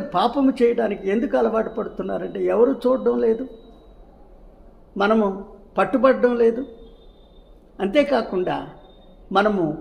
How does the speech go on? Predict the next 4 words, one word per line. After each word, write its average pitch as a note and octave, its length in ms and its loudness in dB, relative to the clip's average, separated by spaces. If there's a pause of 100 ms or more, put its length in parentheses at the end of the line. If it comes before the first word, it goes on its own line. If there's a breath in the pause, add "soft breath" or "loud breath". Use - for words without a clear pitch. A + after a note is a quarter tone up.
(480)
దేవుని C#4 400 8
సన్నిధిలో G#3 500 0 (2000)
ఆఖరిలో B3+ 640 4
మనము G#3 360 0